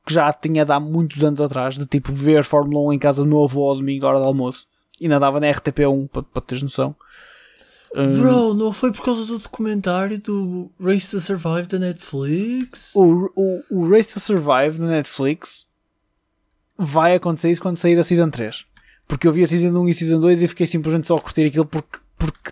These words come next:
Speaker 1: tá tão bem feito que dói. E acho que isso me fez jogar na altura o F um dois mil e dezanove. Só que como eu já tinha visto o Race to Survive, e-,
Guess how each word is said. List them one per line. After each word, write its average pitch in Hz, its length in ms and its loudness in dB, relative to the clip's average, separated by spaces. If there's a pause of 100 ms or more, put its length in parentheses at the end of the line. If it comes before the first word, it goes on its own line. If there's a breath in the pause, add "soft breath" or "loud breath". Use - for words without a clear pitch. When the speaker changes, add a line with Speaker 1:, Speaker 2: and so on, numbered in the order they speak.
Speaker 1:
tá 151 100 -2
tão 151 320 -4
bem 143 160 0
feito 151 300 0
que - 80 -6
dói. 123 280 -4 (520 soft breath)
E 160 160 2
acho 156 200 0
que 180 80 -8
isso - 140 -6
me 175 60 -4
fez 175 160 2
jogar 165 160 2
na 165 60 2
altura 170 260 2
o 175 80 4
F - 160 0
um 175 60 0
dois 165 120 0
mil 175 120 2
e - 20 0
dezanove. 151 360 0 (360 soft breath)
Só 160 140 0
que - 60 -6
como 190 140 -4
eu 214 40 -2
já 214 120 0
tinha 208 180 0
visto 175 160 0
o 156 40 -2
Race 160 180 0
to - 60 -12
Survive, 156 520 0
e-, 180 160 -6